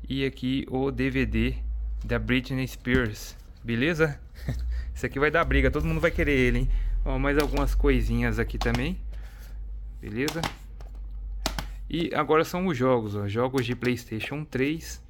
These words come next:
chegaram também, ó. Dragon Scroll, Naruto, Devil May Cry quatro, jogaço, né? Final Fantasy, beleza? E agora aqui são os de Xbox clássico, ó, Dead or Alive,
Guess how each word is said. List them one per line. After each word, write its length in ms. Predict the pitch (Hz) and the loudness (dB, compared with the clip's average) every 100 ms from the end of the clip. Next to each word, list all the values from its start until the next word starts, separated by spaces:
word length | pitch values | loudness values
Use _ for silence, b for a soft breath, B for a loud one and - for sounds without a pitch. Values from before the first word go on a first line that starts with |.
| B B B - | B B B -12
chegaram 400 | - 104 107 104 | -10 -6 -6 -4
também, 300 | 104 110 139 | -4 -4 -4
ó. 120 | 131 - B B B B B - | -6 -10 B B B B B -14
Dragon 480 | - 110 110 117 110 | -6 -2 -2 -2 -4
Scroll, 600 | - - - 101 117 131 123 107 101 - - B B B B - - | -6 -12 -10 -4 0 2 0 -2 -4 -8 -18 B B B B -16 -8
Naruto, 880 | 110 123 127 101 104 127 139 135 107 107 B B B B B - | -2 2 2 2 0 0 -2 -2 -4 -6 B B B B B -4
Devil 300 | 120 135 131 | 0 0 2
May 200 | 123 120 | 0 0
Cry 260 | 123 113 | -2 -2
quatro, 600 | 110 - 113 127 - 117 | -4 -4 0 0 0 -4
jogaço, 560 | 104 120 113 117 135 127 | -4 -2 0 0 -2 -6
né? 160 | 127 143 B B B B | -8 -10 B B B B
Final 380 | - 123 123 127 | -8 -2 0 0
Fantasy, 840 | - 113 131 143 127 117 110 117 113 B B B B B - 107 | -2 -2 -2 -2 -2 -2 -2 -4 -6 B B B B B -14 -8
beleza? 460 | 107 123 143 151 - B B B - | -2 -2 -2 -4 -6 B B B 0
E 100 | 135 | 2
agora 280 | 131 135 139 | 4 4 2
aqui 120 | 147 | -4
são 260 | - 147 | -4 -4
os 120 | 143 131 | -4 -2
de 120 | 143 - | -2 -4
Xbox 360 | - 139 - | -6 -6 -4
clássico, 460 | - 120 117 - 104 | 0 0 0 -4 -6
ó, 20 | |
Dead 200 | 104 104 | -4 -2
or 60 | 120 | 0
Alive, 720 | 117 104 120 123 107 110 | 0 0 0 0 -2 -2